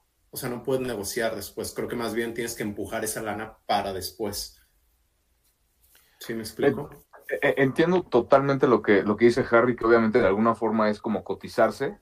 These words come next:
Speaker 2: ¿no? Para que, pues, a ver, miren, ya les demostré, ¿no? Y tienen este receptor por otros cuatro años, ¿no? Entonces, pues, vamos a hablar de lana. Entiendo completamente eso y, y se me hace justo, obviamente, para el jugador, ¿no? Viéndolo del lado de negocio.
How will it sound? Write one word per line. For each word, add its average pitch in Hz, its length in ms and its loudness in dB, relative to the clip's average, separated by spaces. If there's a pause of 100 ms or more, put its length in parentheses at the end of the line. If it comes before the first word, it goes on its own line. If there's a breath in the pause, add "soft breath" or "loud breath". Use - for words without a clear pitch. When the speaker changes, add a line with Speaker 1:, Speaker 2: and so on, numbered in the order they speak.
(160)
Speaker 2:
¿no? 98 240 0
Para 95 320 2
que, 95 540 -2
pues, 95 260 0
a 92 80 4
ver, 107 160 2
miren, 101 360 -2
ya 92 140 0
les 131 120 4
demostré, 110 520 0 (380 loud breath)
¿no? 110 340 2
Y 104 140 -6
tienen 117 240 0
este 123 200 -2
receptor 120 720 0
por 98 320 0
otros 117 300 -4
cuatro 110 320 0
años, 101 320 0
¿no? 104 140 -2
Entonces, 113 480 -4
pues, 90 180 -10
vamos 98 240 -4
a 92 60 -2
hablar 95 200 -2
de 101 100 0
lana. 104 280 0 (320 soft breath)
Entiendo 123 400 0
completamente 117 800 0
eso 123 420 -2
y, 92 560 -8
y 98 240 -10
se 107 120 -8
me 107 100 2
hace - 140 -2
justo, 127 300 -4
obviamente, 104 360 -2
para 87 160 -2
el 82 80 -8
jugador, 90 540 -2
¿no? 104 180 -2
Viéndolo 101 380 -2
del 85 140 -6
lado 95 200 0
de 90 100 -6
negocio. 92 520 -4